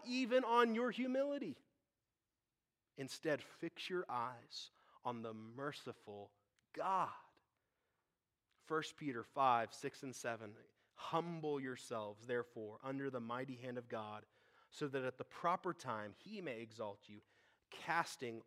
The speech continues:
all your anxieties on him, because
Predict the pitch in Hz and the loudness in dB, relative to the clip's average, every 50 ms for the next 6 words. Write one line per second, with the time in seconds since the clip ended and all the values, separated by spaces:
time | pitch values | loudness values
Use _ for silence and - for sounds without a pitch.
0 | _ - 143 156 156 170 175 180 190 190 185 185 190 190 185 180 180 180 170 165 | _ 0 4 6 6 8 10 10 10 8 8 4 0 -2 -4 -2 0 0 0 0
1 | 139 - 113 107 104 101 104 101 104 101 101 98 - - 110 107 104 95 - 113 | -2 -2 -2 -2 -2 -4 -6 -10 -12 -14 -16 -16 -14 -10 -10 -10 -10 -10 -10 -10
2 | 101 95 95 95 _ _ _ _ _ _ _ _ _ _ _ _ _ _ _ _ | -10 -10 -12 -18 _ _ _ _ _ _ _ _ _ _ _ _ _ _ _ _
3 | _ _ _ _ _ _ _ _ 131 127 - - 127 123 113 - | _ _ _ _ _ _ _ _ -14 -14 -12 -10 -10 -10 -10 -12